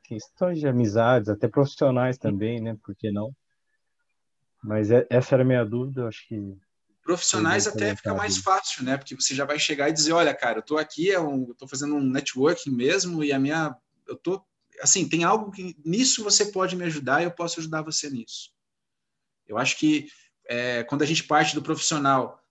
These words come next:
Speaker 2: pra amizade, pro amoroso, eles estão em escalas de complexidades diferentes, entendeu? Parece que o amoroso sempre é o que vai dar mais problema. Por quê? Porque é aquele que você vai tentar de toda maneira não dizer, às vezes, quem você é de verdade. Às vezes você vai utilizar sua sombra, suas máscaras,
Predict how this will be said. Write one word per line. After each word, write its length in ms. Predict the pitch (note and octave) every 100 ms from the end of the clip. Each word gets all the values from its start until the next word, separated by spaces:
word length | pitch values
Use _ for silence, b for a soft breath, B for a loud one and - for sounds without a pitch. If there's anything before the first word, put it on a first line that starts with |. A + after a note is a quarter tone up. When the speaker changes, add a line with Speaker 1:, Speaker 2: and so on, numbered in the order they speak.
| _ _ _
Speaker 2:
pra 160 | C#3 C#3+
amizade, 540 | E3 C#3+ C#3 C3 B2+
pro 140 | -
amoroso, 340 | C#3+ C#3+ C#3+ D3+
eles 120 | D#3+
estão 180 | - E3
em 20 |
escalas 400 | D#3+ - D3+ D#3
de 60 | D3+
complexidades 580 | D#3 D#3+ D#3+ D3+ D3
diferentes, 540 | C#3 - E3 C#3+ C3+ -
entendeu? 420 | A#2 A2+ A#2+ C#3 _ _ _ _ _
Parece 280 | A2+ B2+ -
que 80 | C#3+
o 60 |
amoroso 380 | C#3+ D3+ C#3 D3
sempre 280 | - F3 F3
é 40 |
o 40 | F3
que 80 |
vai 100 | E3+
dar 120 | D3+ D3
mais 160 | D#3+
problema. 440 | - D#3 C3 A2+ G#2
Por 160 | C#3
quê? 160 | C3+ B2
Porque 280 | - A#2+ D3+
é 40 |
aquele 340 | D#3 - D#3+ D#3+
que 140 | E3+
você 500 | D#3+ D#3+ - E3 E3 b b b
vai 100 | C3+
tentar 260 | C#3 D3+ E3
de 160 | D#3+ D#3+
toda 180 | A3
maneira 520 | A#3 G3 D#3+ E3+ F#3 F#3 _ _ _
não 160 | D#3 F3+
dizer, 280 | F3 D3+
às 120 | E3 C#3+
vezes, 180 | D#3
quem 160 | - D#3+
você 260 | D3+ - D3
é 60 |
de 100 | C#3
verdade. 600 | C#3 D3+ B2 G2+ - - _ _ _ _ _ _
Às 100 | A#2
vezes 120 | B2+ C3+
você 260 | C3+ -
vai 160 | B2+ C3
utilizar 420 | B2+ B2+ A#2+ B2
sua 160 | - A2+
sombra, 440 | - E3 E3 C3+
suas 240 | - A#2
máscaras, 760 | G#2+ B2+ D3+ D3 - C#3+ C#3 -